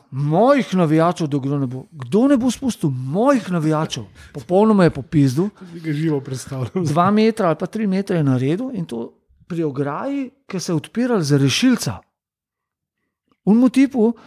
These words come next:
Speaker 1: vzel je ven iz žepa po sto pa po dvesto mark debel šop, un mu je ruknil sto evrov, rekel: "Mojem navijačev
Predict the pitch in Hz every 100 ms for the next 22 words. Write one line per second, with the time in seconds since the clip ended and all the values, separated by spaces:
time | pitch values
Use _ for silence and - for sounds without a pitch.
0 | - - 143 160 247 220 165 214 165 131
1 | 151 143 190 220 - _ _ _ _ -
2 | 160 - - 226 220 175 151 160 180 160
3 | 143 143 123 123 131 147 156 - 147 147
4 | 185 - _ - 185 202 180 160 180 180
5 | 147 - - 190 160 156 143 135 135 127
6 | - - 131 160 190 170 160 160 139 143
7 | 143 143 139